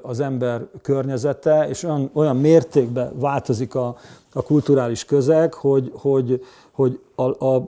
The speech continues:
amit én fontosnak tartok, ezek a, az egymástól nagyon eltérő struktúrák együttélése. Mert a komplexitás,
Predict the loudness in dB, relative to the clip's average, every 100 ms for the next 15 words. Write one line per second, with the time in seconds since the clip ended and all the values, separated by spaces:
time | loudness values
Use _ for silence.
0 | -8 -8 -2 2 2 2 0 2 0 2
1 | -2 -6 -4 -2 0 -2 -2 -4 -2 -4
2 | -2 0 0 -2 -8 -8 -6 -4 -4 -6
3 | -4 -2 -2 -6 -10 -10 -10 -4 -4 -2
4 | -4 -6 -6 -10 -8 -8 -8 -10 -12 -10
5 | -8 -6 -8 -4 -2 0 0 -2 0 -2
6 | 0 -2 -2 -8